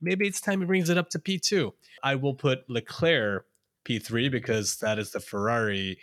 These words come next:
uh, passion talking. Perez in P four, so you might have a bit of a sluggish race,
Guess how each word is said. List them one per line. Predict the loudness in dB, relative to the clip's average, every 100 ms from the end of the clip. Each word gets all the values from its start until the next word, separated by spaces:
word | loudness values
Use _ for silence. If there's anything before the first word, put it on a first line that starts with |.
| -18 -20 -20 _ -10
uh, | -6 -4 -6 -4
passion | -2 -2 -4
talking. | -2 -2 -2 -4 -6 -8 -2
Perez | 2 4 4 4
in | 0
P | 2 0
four, | 4 4 4 0 -4 -20 -20 _
so | -8
you | -2
might | 0 0
have | 0 0
a |
bit | 0 0
of | 0
a |
sluggish | -2 0 0 0
race, | 2 2 2